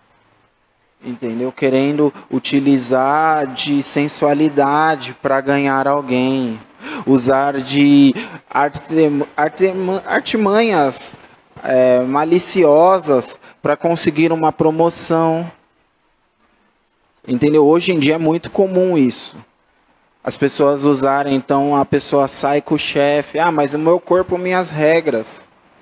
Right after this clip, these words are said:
Ninguém tem nada a ver se eu estou saindo com o meu chefe." Mas o intuito dela sair com o chefe não é porque gostou da pessoa do chefe,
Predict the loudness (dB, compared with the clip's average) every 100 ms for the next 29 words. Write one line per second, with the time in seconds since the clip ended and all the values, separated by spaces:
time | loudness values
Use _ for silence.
0 | _ _ -4 0 2 0 0 0 0 0
1 | 0 0 0 0 2 0 0 0 0 0
2 | -2 0 2 2 2 2 2 2 0 0
3 | 0 0 2 0 2 2 2 2 2 2
4 | 0 0 0 0 -2 0 0 0 0 0
5 | 0 0 -2 0 0 2 0 0 0 2
6 | 0 0 0 2 4 4 4 0 2 2
7 | 2 -2 -14